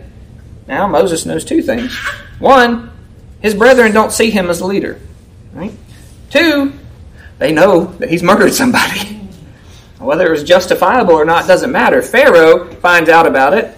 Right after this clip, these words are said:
and Pharaoh's gonna have him, uh, killed. And so he has to flee. Fa-, the thing's known, so he flees. He leaves Egypt. He has to run, and he runs all the way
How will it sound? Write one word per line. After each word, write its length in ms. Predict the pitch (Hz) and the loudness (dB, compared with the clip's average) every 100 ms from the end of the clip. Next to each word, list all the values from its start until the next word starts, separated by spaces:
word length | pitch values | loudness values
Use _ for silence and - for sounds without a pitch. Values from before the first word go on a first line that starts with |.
| - - | -20 -20
and 100 | 120 | -6
Pharaoh's 320 | 165 190 165 | 0 4 4
gonna 180 | 165 151 | 2 -6
have 240 | 151 147 | -4 -6
him, 360 | 156 143 139 139 - - - | -6 -8 -8 -12 -20 -20 -18
uh, 160 | 247 - | -16 -10
killed. 420 | 330 - - - | -6 -2 -4 -6
And 100 | - | -16
so 60 | - | -8
he 100 | 226 | -6
has 120 | 247 | -6
to 80 | 208 | -8
flee. 500 | - 440 440 320 - _ _ _ _ | -8 -4 -4 -6 -12 _ _ _ _
Fa-, 220 | - - 262 - | -14 -12 -12 -16
the 60 | - | -6
thing's 340 | 226 294 262 | -2 -2 0
known, 240 | 240 247 | 0 0
so 100 | 233 | -2
he 120 | 165 208 | -4 -6
flees. 380 | - 233 156 | -4 -4 -4
He 120 | - 185 | -4 -4
leaves 680 | 202 277 277 269 233 - - _ | -2 0 2 2 0 -8 -18 _
Egypt. 360 | - 214 151 - | -6 -4 -4 -4
He 180 | 214 208 | -4 -2
has 180 | 208 - | -2 -4
to 100 | 147 | -6
run, 440 | 156 240 190 123 | 0 2 2 -2
and 120 | 117 | -8
he 120 | 147 165 | -8 -8
runs 320 | 151 170 156 | -6 -8 -8
all 160 | 147 | -10
the 80 | 165 | -6
way 360 | 151 147 147 | -4 -4 -4